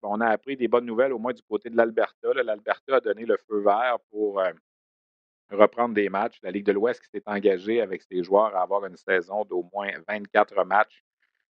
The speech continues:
Euh, on espère que ça va commencer, là, incessamment dans la Ligue junior de l'Ouest, mais l'Ouest et l'Ontario n'ont toujours pas commencé, alors qu'au Québec, on a plus, là, de cent trente matchs de jouer depuis le début de la saison. Euh, c'est quand même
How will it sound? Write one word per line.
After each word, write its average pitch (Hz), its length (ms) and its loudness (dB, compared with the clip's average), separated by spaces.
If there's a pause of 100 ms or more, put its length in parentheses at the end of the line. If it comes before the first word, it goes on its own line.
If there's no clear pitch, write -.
(180)
Euh, 78 560 0
on 95 120 0
espère 113 400 0
que 107 80 -8
ça 92 160 -2
va 90 100 0
commencer, 95 540 -2
là, 98 200 0
incessamment 98 680 -2
dans 98 120 -2
la 90 100 0
Ligue 90 160 -10
junior 98 260 0
de 98 60 0
l'Ouest, 90 400 -2
mais 87 60 -18
l'Ouest 123 280 0
et 117 40 -4
l'Ontario 104 460 -2
n'ont 98 120 -8
toujours 110 320 -2
pas 117 100 -2
commencé, 101 560 -2 (420)
alors 117 300 4
qu'au 110 140 -8
Québec, 104 420 -2
on 92 140 -12
a 90 100 0
plus, 107 260 -8
là, 104 120 2
de 85 160 -4
cent 104 280 0
trente 95 380 -2
matchs 101 300 2
de 85 120 0
jouer 87 300 0
depuis 90 300 -10
le 90 80 -8
début 90 240 0
de 92 60 4
la 80 100 4
saison. 82 500 0 (300)
Euh, 78 360 0
c'est - 180 -2
quand 92 200 2
même 104 380 -2